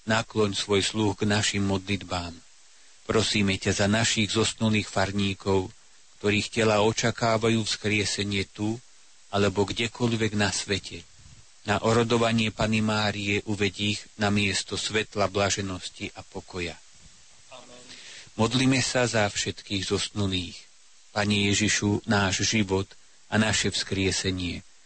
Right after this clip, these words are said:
Speaker 1: zmiluj sa nad všetkými, čo zomreli v Tvojom pokoji, aj nad tými, ktorých vieru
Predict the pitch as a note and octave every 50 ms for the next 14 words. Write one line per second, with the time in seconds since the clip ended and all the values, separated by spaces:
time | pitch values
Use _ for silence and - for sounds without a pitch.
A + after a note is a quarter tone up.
0 | - - - - - - - G#2 G#2+ A#2 A2+ G#2 G2 G2 G2 - - G#2 G2+ G2
1 | G2 F#2 - - - G#2+ G2+ - - - A2 A2 G#2+ G#2+ G#2 - - G#2+ G2 F#2+
2 | G#2 G#2+ G#2+ G#2+ G#2 G#2 G2+ G#2 G2+ F#2+ - - G2+ G2+ G2+ G2+ G2 F#2+ - -
3 | G2+ - - - G#2+ G2+ G2+ G2 G2 G#2+ - - - - - - - - - -
4 | - A2 A2+ A#2 A2+ A2 - - - A#2 A2+ A2+ A2+ A2+ A2 - - A2 G#2+ G#2+
5 | G#2+ G2 F#2 G2+ F#2 G#2+ G2+ G2+ G2+ G2 F2+ F#2 F#2